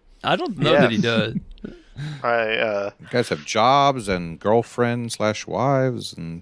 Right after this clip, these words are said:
Speaker 3: jeez.
Speaker 2: Yeah.
Speaker 1: Yeah, there's
Speaker 3: It's
Speaker 2: But
Speaker 3: getting crazier.
Speaker 2: yeah, Elroy,
Speaker 1: <laughs>
Speaker 2: he's, uh, he, he'll, he loves to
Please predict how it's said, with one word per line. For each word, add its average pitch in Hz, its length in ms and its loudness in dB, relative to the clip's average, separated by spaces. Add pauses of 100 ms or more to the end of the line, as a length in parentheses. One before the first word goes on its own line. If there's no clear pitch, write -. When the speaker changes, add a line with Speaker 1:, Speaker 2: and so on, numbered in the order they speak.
Speaker 3:
jeez. 120 480 -8
Speaker 2:
Yeah. 101 360 0 (800)
Speaker 1:
Yeah, 107 240 -2
there's 135 200 0
Speaker 3:
It's 98 120 4
Speaker 2:
But - 60 -4
Speaker 3:
getting 113 140 -2
crazier. 123 600 -2
Speaker 2:
yeah, 113 300 2
Elroy, 131 380 4
Speaker 1:
<laughs> - 0 -
Speaker 2:
he's, 131 260 -4
uh, 101 220 -6 (840)
he, 139 180 -4
he'll, 151 320 0 (340)
he 147 180 -4
loves 131 380 2
to 98 240 -4